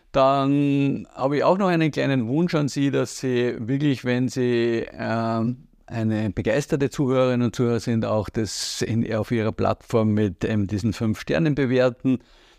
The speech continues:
Das hilft auch wieder, dass es im Algorithmus nach oben geht und dass sich doch noch mehr Menschen finden, die sich da hier inspirieren und anregen dürfen. Ich freue mich jetzt auf das zweite Jahr, wünsche Ihnen ein wunderbares, ja, je nachdem, wann Sie diese Folge <laughs> hören.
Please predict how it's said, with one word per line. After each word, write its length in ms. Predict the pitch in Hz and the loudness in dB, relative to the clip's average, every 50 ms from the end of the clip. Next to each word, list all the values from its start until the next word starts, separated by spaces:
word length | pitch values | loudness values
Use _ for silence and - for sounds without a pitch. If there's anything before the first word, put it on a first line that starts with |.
| _ _ | _ _
Das 280 | - 101 110 113 - - | -2 -2 -2 -2 -4 -2
hilft 380 | - 135 135 127 - - - | 0 2 2 2 0 -4 -2
auch 200 | - 120 101 98 | -2 -2 0 0
wieder, 280 | 117 113 120 117 117 107 | 0 2 2 2 2 2
dass 260 | 110 107 101 - - | 2 0 0 -2 -4
es 280 | 110 - - - - - _ _ _ _ _ _ | -8 -8 -8 -10 -12 -16 _ _ _ _ _ _
im 220 | _ 143 156 170 - | _ 2 2 4 4
Algorithmus 640 | 117 120 117 120 120 113 120 123 - - 120 101 90 | 4 2 4 4 4 4 4 2 0 -2 -2 -2 0
nach 120 | 117 107 | 0 0
oben 360 | 98 101 101 113 123 127 123 113 | 0 0 0 2 2 2 2 4
geht 300 | 120 117 110 110 107 110 | 4 4 4 2 0 0
und 240 | 110 110 92 - | -2 -4 -4 -2
dass 180 | - 101 - - | -2 -4 -4 -4
sich 180 | - 104 - - | -6 -6 -6 -4
doch 260 | - 104 101 - - | -4 -4 -4 -2 0
noch 300 | 120 104 107 107 - - | 0 0 0 0 -2 -2
mehr 420 | 117 104 101 101 101 101 101 - - | 0 2 2 2 2 0 -2 -4 -4
Menschen 440 | - 101 101 104 107 107 - - 110 | -4 0 2 4 4 4 4 2 -2
finden, 400 | - - 110 104 101 95 104 95 | 0 0 2 2 2 2 2 2
die 140 | 85 110 98 | 2 0 0
sich 200 | 90 104 90 - | 0 0 -2 -2
da 100 | - 110 | -2 -2
hier 260 | 92 95 101 101 98 | 0 2 2 2 2
inspirieren 500 | - 110 - - - 110 95 95 98 92 | 0 -2 -4 -4 -4 -2 0 2 2 0
und 80 | 95 92 | 0 0
anregen 400 | 95 95 98 95 95 90 92 95 | 0 0 0 0 -2 -2 -4 -6
dürfen. 360 | - - - - - - _ _ _ _ _ _ _ _ _ _ _ _ _ - _ _ _ _ | -8 -12 -14 -16 -20 -20 _ _ _ _ _ _ _ _ _ _ _ _ _ -20 _ _ _ _
Ich 160 | - 202 208 | 0 0 0
freue 280 | - - 185 170 165 160 | 4 6 6 8 8 6
mich 140 | 156 143 123 | 6 4 2
jetzt 160 | 147 123 - | 0 0 0
auf 140 | 131 - - | -2 -2 -2
das 200 | - 104 - - | -4 -6 -6 -8
zweite 400 | - 104 101 131 170 - - 104 | -8 -4 -4 -4 -2 0 2 2
Jahr, 400 | 104 104 208 226 240 240 - _ _ _ _ | 4 6 6 6 4 2 -4 _ _ _ _
wünsche 640 | - - 120 131 135 139 143 - - 147 131 127 - - _ _ | -10 -6 -4 -2 -2 -2 -2 0 2 2 2 2 0 -2 _ _
Ihnen 320 | - 123 143 165 170 165 147 | -4 -2 0 2 2 2 2
ein 480 | 131 127 127 127 123 120 120 117 113 | 2 0 0 0 0 0 0 0 -2
wunderbares, 1120 | 107 120 147 170 160 147 123 - 123 120 123 123 127 127 127 127 123 - - - - - | -2 0 0 2 0 0 0 2 2 4 4 4 4 4 4 2 2 -2 -6 -10 -8 -4
ja, 260 | 107 104 110 117 120 113 | -2 0 2 2 2 2
je 140 | 110 113 | 2 0
nachdem, 340 | 120 120 - - - 120 113 | 0 -2 -2 -2 0 0 2
wann 140 | 113 120 123 | 2 0 0
Sie 160 | - - 123 | -2 -4 -4
diese 260 | 101 123 113 - 113 | -4 -4 -4 -4 -6
Folge 480 | - - - 127 117 110 95 - 160 143 - | -8 -6 -4 -4 -4 -4 0 0 0 0 2
<laughs> 20 | |
hören. 340 | - 175 147 139 160 175 - | 2 2 2 2 2 0 -2